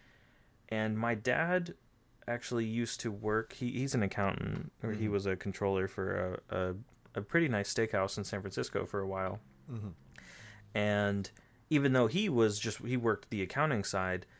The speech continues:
Speaker 2: Mm-hmm.
Speaker 1: he also got to benefit. He saw some of that. The chefs would just prepare the employees of the whole kitchen a meal all the time. Like, every day there was
Speaker 2: Mm-hmm.
Speaker 1: an option for them to have a,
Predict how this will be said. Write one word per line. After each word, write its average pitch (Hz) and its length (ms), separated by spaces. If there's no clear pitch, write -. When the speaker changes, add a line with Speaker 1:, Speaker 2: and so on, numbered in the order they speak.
Speaker 2:
Mm-hmm. 107 220
Speaker 1:
he 160 380
also 131 400
got 113 240
to 113 120
benefit. 139 420
He 156 120
saw 151 240
some 117 180
of 101 40
that. 90 180
The 113 80
chefs - 380
would 123 120
just 117 240
prepare 123 540
the 101 400
employees 113 680
of 98 160
the 101 80
whole 101 240
kitchen 95 540
a 113 60
meal 107 540
all 131 180
the 123 80
time. 101 420
Like, 104 220
every 123 240
day 107 500
there 113 220
was 110 160
Speaker 2:
Mm-hmm. 104 80
Speaker 1:
an 107 80
option 117 300
for - 120
them 101 220
to 104 140
have 101 200
a, 92 120